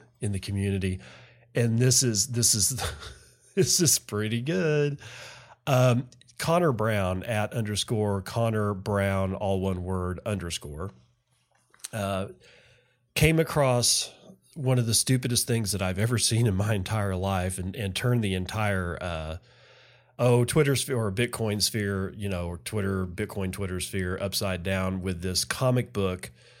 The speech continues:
written by none other than the New York Federal Reserve. And it's not just one comic book. Apparently they have several. If you want to read it, go to my curated Twitter timeline. It's in the show notes, as always.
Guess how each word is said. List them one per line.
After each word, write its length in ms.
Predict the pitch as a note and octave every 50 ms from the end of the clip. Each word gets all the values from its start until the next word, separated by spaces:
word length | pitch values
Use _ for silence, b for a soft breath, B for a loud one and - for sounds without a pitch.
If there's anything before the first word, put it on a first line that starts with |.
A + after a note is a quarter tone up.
| B B B B B B
written 320 | B2+ A#2 A#2+ C3+ B2+ C3+
by 240 | A#2 A2+ A2+ G#2+ G#2+
none 260 | G#2 G#2+ A2 A2+ A#2+
other 280 | A#2+ A#2 A2 A2+ A2+ A2
than 260 | G2 G2 G2+ F#2+ F#2+
the 260 | F#2+ F#2+ F#2+ F2+ F2+ F#2
New 200 | F#2+ G2 G#2+ A2
York 320 | A#2 A#2 A2+ G#2+ G#2+ -
Federal 500 | - - - G2+ G2 F#2+ A2+ G#2+ G#2+ G#2
Reserve. 560 | F#2 F2+ F2 E2 F#2 G2+ G#2 G2 F#2 F2+ E2
And 80 | F2+ F#2+
it's 140 | G2 F#2+ -
not 160 | B2 A#2 A#2+
just 220 | G#2+ G#2+ A2+ G#2 -
one 300 | F#2+ G#2 A2+ A2+ A2+ A2+
comic 420 | - - G#2+ G2 F2 E2+ E2 -
book. 260 | - F#2+ F2+ G#2+ -
Apparently 680 | - A2 G#2 A2+ - - A2 A2+ A#2+ B2 B2 A2+ A2 G#2+
they 260 | G2+ F#2+ G#2 G2+ G2+ F#2
have 380 | F2 F#2 F#2 F2+ F2 E2+ E2
several. 720 | - - - A#2+ A2 G#2+ F#2 F#2 F2+ F2 E2+ E2 E2+ E2+ B B B B B B B B B
If 160 | B B2+ G2 A2
you 100 | A2 G#2+
want 160 | A2 A2 G#2
to 60 | G#2+
read 340 | G2+ G#2 G#2+ A2 A2 G#2+ G2+
it, 220 | G2 F#2+ F#2+ F#2+
go 180 | G2+ A2 G#2 G#2
to 80 | G2+
my 300 | G2 G2+ G2 F#2+ F#2+ F#2
curated 500 | F2+ - - A#2 A2+ A2 G2+ G2 F#2 F#2
Twitter 300 | F2+ - A#2 G#2 F#2+ F#2
timeline. 720 | F#2 - - A#2 A2 A2+ A2+ G#2+ G#2 G2 F#2+ F#2+ F#2+ F#2 F#2
It's 220 | F#2 F2+ - - G2+
in 80 | F#2
the 80 | F#2+ F2
show 240 | - - A2+ A2 A2
notes, 360 | A2 A2 A2 G#2+ G#2+ - -
as 200 | F2 F2 E2 -
always. 640 | - A#2 A#2 A#2 A2+ G#2+ G#2 G2+ G#2 G2 F#2+ F2 -